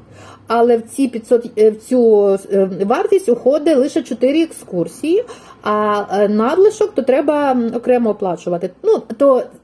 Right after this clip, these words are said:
це в-, л-, лише в цьому турі, так? Там є забагато там інших турів, то ви можете там попитати. Але ви знаєте, за Кордтуром дуже гарний асортимент, ем, турів. Я б оце їздила і їздила. Їздила, була б я толстосумом, я б оце тільки би їздила. Ви знаєте, це б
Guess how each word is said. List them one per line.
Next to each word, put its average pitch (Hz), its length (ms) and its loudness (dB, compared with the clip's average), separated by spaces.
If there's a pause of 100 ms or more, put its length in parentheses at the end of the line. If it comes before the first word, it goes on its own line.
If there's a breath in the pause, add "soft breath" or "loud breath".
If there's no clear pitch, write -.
(120)
це 311 140 2
в-, 233 180 -4
л-, 247 160 2
лише 262 260 0
в 233 40 -4
цьому 220 380 -2
турі, 165 300 -2
так? 381 260 -4
Там 233 180 -2
є 220 120 0
забагато 208 500 -2
там 180 240 -4
інших 175 240 -6
турів, 403 300 2
то 220 80 0
ви 226 100 2
можете 240 320 -2
там 302 220 -6
попитати. 180 720 -6 (420 loud breath)
Але 233 200 2
ви 247 80 0
знаєте, 359 380 2
за 262 140 0
Кордтуром 320 640 0
дуже 262 360 2
гарний 285 680 0
асортимент, 233 680 -2 (120)
ем, 196 200 -2 (340)
турів. 180 280 0 (460 loud breath)
Я 269 220 0
б 349 60 -2
оце 320 220 2
їздила 277 480 2
і 240 100 0
їздила. 165 460 0
Їздила, 381 640 2
була 359 340 2
б 440 80 -8
я 254 80 4
толстосумом, 269 920 0
я 440 140 0
б - 60 -4
оце 403 220 0
тільки 440 300 2
би 403 140 2
їздила. 349 680 2
Ви 196 100 0
знаєте, 269 340 -2
це 320 140 -2
б 320 40 -4